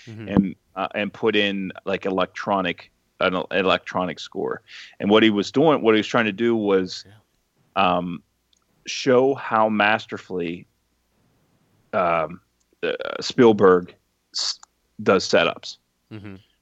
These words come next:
Speaker 2: And I think with Jurassic Park, it's the same way. Like, the, the way everything is, is set up and, like,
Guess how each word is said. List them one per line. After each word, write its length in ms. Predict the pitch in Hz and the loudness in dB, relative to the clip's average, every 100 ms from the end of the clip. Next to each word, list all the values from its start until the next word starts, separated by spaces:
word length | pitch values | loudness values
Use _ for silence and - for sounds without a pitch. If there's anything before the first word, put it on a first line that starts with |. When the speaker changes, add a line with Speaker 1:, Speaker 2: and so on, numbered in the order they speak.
| _ _ - | _ _ -2
Speaker 2:
And 100 | 113 | 2
I 80 | 113 | 2
think 240 | 143 127 | 2 2
with 160 | 117 101 | 2 2
Jurassic 360 | 120 110 101 | 2 0 0
Park, 200 | - 123 104 | 0 0 0
it's 120 | 85 | -8
the 60 | |
same 200 | - 110 | -6 -4
way. 220 | 104 101 87 | -2 -2 -2
Like, 240 | 87 - | -8 -8
the, 140 | 98 | -12
the 140 | 85 104 | -10 -4
way 280 | 101 110 110 | 2 4 4
everything 300 | 104 104 95 | 0 -6 -8
is, 260 | 87 - - | -8 -12 -14
is 140 | 82 | -14
set 320 | - - 107 | -10 0 2
up 220 | 101 101 | 2 0
and, 120 | 101 92 | -4 -8
like, 200 | 87 | -8